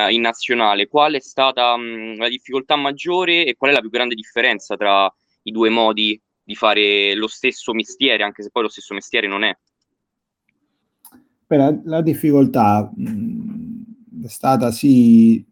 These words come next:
Speaker 2: mm, all'inizio, però non è stata una vera e propria difficoltà, è stata, eh, qualcosa di cui ho preso coscienza e, e a cui mi sono dovuto adattare.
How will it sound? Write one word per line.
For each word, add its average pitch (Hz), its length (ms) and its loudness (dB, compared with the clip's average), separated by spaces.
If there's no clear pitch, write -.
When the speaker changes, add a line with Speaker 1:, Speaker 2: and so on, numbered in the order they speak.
Speaker 2:
mm, 110 260 -8
all'inizio, 120 560 -2
però 135 200 0
non 127 180 4
è 147 40 -4
stata 135 300 -2
una 107 140 0
vera 110 140 2
e - 20 0
propria 101 220 0
difficoltà, 101 560 -2
è 101 40 -4
stata, 123 400 -4
eh, 117 500 -4
qualcosa 120 360 -4
di 113 100 2
cui 117 180 2
ho 110 80 4
preso 113 240 0
coscienza 113 680 -2
e, 110 220 -8
e 113 120 -10
a 101 120 -8
cui 107 140 -4
mi 101 80 -2
sono 104 200 -4
dovuto 95 240 -2
adattare. 95 520 -2